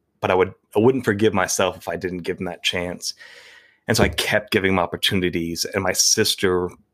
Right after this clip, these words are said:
more or less wrote him off, and my mom more or less wrote him off. I mean, she, she took him in, um, in the, in the months leading up to his death.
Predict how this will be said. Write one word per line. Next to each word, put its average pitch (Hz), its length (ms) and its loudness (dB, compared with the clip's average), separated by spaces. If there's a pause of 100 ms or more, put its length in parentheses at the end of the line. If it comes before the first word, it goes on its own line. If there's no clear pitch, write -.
(600)
more 107 220 2
or 98 60 4
less 90 340 0
wrote 92 160 2
him 87 100 -8
off, 82 420 -10 (200)
and 92 380 -4
my 95 140 -2
mom 98 720 2 (140)
more 101 380 4
or 95 40 4
less 92 340 0
wrote 92 140 2
him 92 120 -2
off. 92 300 0
I 143 40 6
mean, 127 100 4
she, 135 280 0 (300)
she - 140 -2
took - 220 0
him 101 200 0
in, 104 460 0 (560)
um, 90 580 -2 (280)
in 104 100 -2
the, 98 220 0
in 101 160 0
the 92 120 2
months 98 420 0
leading 98 240 2
up 98 160 -2
to 107 100 2
his 92 180 2
death. 98 480 2